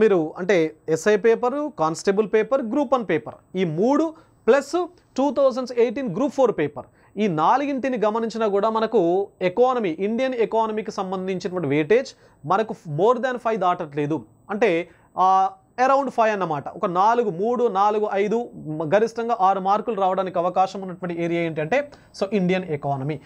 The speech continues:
So కాబట్టి జాగ్రత్తగా ఇది బేస్ మనకు, ఎందుకంటే మనం ఎ-, మనకున్న టైమ్ ఏదైతే ఉందో just four to five మంత్సే కాబట్టి, ఈ four to five మంత్స్ లోపల మనకు ఎక్కువ మొత్తం లోపల మార్కులు ఎక్కడి నుంచి రావడం జరుగుతుంది అనేది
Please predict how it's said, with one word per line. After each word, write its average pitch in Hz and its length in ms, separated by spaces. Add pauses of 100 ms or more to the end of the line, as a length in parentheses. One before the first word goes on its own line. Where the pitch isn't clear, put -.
(280)
So 247 120
కాబట్టి 262 320
జాగ్రత్తగా 226 580 (120)
ఇది 226 100 (160)
బేస్ 247 260 (100)
మనకు, 208 240
ఎందుకంటే 214 380 (460)
మనం 190 240
ఎ-, 190 80 (160)
మనకున్న 220 360 (100)
టైమ్ 247 200
ఏదైతే 220 460
ఉందో 202 240
just 202 240
four 214 100 (120)
to 226 40 (120)
five 208 200
మంత్సే 214 320
కాబట్టి, 143 320 (400)
ఈ 220 160
four 247 320
to 277 160
five 220 260
మంత్స్ 226 240
లోపల 202 240
మనకు 220 300
ఎక్కువ 233 180 (100)
మొత్తం 214 280
లోపల 208 180 (140)
మార్కులు 196 300
ఎక్కడి 165 260
నుంచి 226 240
రావడం 208 320
జరుగుతుంది 214 400 (380)
అనేది 226 220